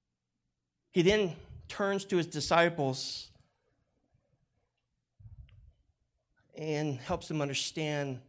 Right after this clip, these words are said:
the parable of how defiled the heart really is.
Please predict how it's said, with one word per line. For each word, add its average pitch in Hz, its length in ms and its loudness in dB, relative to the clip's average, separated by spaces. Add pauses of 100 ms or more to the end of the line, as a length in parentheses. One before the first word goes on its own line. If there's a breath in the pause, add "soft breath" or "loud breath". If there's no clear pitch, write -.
(600)
the 117 80 -16
parable 131 600 0 (1300)
of 117 100 -10
how 139 240 0
defiled 127 720 -4 (220)
the 113 80 -12
heart - 260 -12
really 107 460 -12
is. - 280 -20